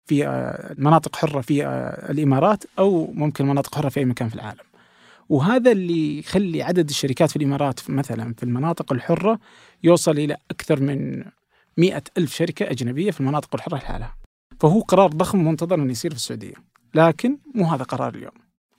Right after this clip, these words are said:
قرار اليوم هو ينص على إنشاء أسواق حرة في المنافذ البرية وال-، والبحرية والجوية، فهي أسواق تحتكم لقوانين البلد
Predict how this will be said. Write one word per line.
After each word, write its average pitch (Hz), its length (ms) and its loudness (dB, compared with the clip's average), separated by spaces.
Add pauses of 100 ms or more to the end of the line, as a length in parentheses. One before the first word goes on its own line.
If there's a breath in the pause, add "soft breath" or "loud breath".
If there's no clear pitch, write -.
قرار 160 220 6
اليوم 156 500 0 (460 loud breath)
هو 180 400 4 (240)
ينص 160 400 0
على 151 220 0
إنشاء 175 540 -2 (160)
أسواق 160 520 2
حرة 185 480 0 (420 soft breath)
في 131 180 -2 (160)
المنافذ 160 480 0
البرية 131 520 -4 (220)
وال-، 123 200 -2 (200)
والبحرية 143 600 -2
والجوية، 127 640 -2 (380 loud breath)
فهي 190 320 4
أسواق 208 520 4 (560)
تحتكم 170 600 4
لقوانين 151 500 4
البلد 135 640 2